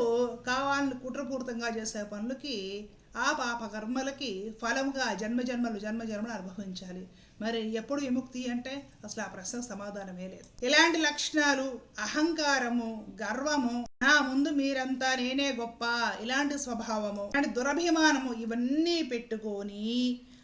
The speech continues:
భగవంతుడు అనుగ్రహిస్తాడు అనుకోకండి, గుర్తుపెట్టుకోండి. చాలా మంది అంటూ ఉంటారు, "ఏమంటే అలాంటి వాళ్ళ దగ్గర లక్ష్మి ఉంటుందండి, అలాంటి వాళ్ళే బాగుంటున్నారండి."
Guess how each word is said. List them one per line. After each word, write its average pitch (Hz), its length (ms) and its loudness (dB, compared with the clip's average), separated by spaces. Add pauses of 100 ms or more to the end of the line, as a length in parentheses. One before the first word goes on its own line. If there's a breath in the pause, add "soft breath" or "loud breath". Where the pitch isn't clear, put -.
(160 loud breath)
భగవంతుడు 311 600 0
అనుగ్రహిస్తాడు 262 840 0
అనుకోకండి, 214 1000 -8
గుర్తుపెట్టుకోండి. 214 800 -2
చాలా 320 200 8
మంది 339 160 6
అంటూ 311 220 6
ఉంటారు, 320 280 4
"ఏమంటే 311 220 6
అలాంటి 311 260 4
వాళ్ళ 294 160 2
దగ్గర 302 260 2
లక్ష్మి 285 320 -2
ఉంటుందండి, 247 400 2
అలాంటి 262 300 0
వాళ్ళే 247 220 0
బాగుంటున్నారండి." 226 1200 -2